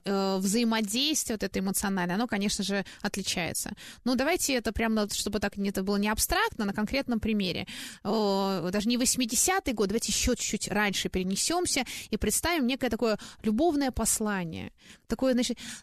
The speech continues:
ты такая нежная, искренняя, трепетная, и там будет много, там, не знаю, еще и таким с лирически настроенным, не знаю, пушкинским настроением,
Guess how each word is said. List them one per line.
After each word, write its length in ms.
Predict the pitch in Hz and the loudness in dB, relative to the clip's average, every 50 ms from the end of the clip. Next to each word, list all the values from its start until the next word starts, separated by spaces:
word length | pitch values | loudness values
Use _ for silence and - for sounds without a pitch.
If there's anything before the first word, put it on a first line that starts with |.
| - _ | -16 _
ты 100 | - 240 | -4 -2
такая 220 | 233 240 - 262 262 | -2 0 2 2 4
нежная, 560 | 262 254 247 269 285 254 233 240 240 254 254 | 4 4 4 4 2 2 2 0 0 2 2
искренняя, 540 | 240 254 262 - - - 269 240 240 240 247 - | 2 2 0 0 0 0 0 0 2 0 0 0
трепетная, 480 | - 240 254 240 - 233 - 226 233 | 2 2 2 2 0 0 0 0 0
и 40 | 226 | 2
там 140 | - 254 226 | 2 2 2
будет 200 | 269 262 220 226 | 0 0 2 2
много, 380 | 254 269 277 294 285 247 254 | 2 2 4 4 2 2 2
там, 140 | 220 226 220 | 2 2 0
не 60 | 220 | 0
знаю, 180 | 208 220 196 180 | 0 0 0 -2
еще 220 | 196 - - - 240 | -2 -2 -2 0 0
и 20 | |
таким 240 | 214 208 - - 214 | 0 0 -2 0 0
с 120 | - - | 0 2
лирически 420 | 240 233 262 254 - - - - 214 | 2 2 0 0 0 -2 -2 0 0
настроенным, 560 | 214 214 - - 269 254 240 226 214 202 185 | 0 0 0 0 0 2 2 2 0 0 0
не 100 | 190 190 | 0 0
знаю, 140 | 196 190 196 | 0 0 -2
пушкинским 600 | - - 262 247 - - 226 202 - - - 202 196 | 0 0 0 0 0 0 0 0 0 0 0 0 2
настроением, 800 | 196 - - 202 190 208 220 320 403 440 392 370 359 359 349 | 2 2 2 2 0 2 2 2 2 2 2 0 -2 -2 -2